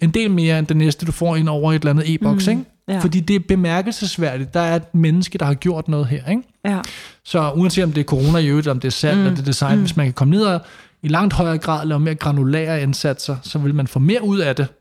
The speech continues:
Speaker 1: Men cheferne vil nok ikke nødvendigvis være så glade.
Speaker 2: Nej. Okay. For få uger siden launchede du en ny bog.
Speaker 1: Ja.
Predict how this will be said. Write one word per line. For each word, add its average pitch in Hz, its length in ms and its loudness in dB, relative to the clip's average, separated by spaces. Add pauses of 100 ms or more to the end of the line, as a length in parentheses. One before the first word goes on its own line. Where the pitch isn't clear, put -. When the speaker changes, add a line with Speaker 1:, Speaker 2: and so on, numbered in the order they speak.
(100)
Speaker 1:
Men 170 340 0
cheferne 196 580 0
vil 151 100 0
nok 139 180 0
ikke 151 180 -4
nødvendigvis 156 320 -2
være 139 120 0
så - 80 -10
glade. 131 300 -10 (300)
Speaker 2:
Nej. 196 180 -2 (1900)
Okay. 180 380 -2 (840)
For 214 80 -2
få 208 220 -2
uger 170 120 0
siden 196 280 0
launchede 185 400 0
du 180 60 0
en 185 80 2
ny 190 160 -2
bog. 226 220 -4 (220)
Speaker 1:
Ja. 240 100 2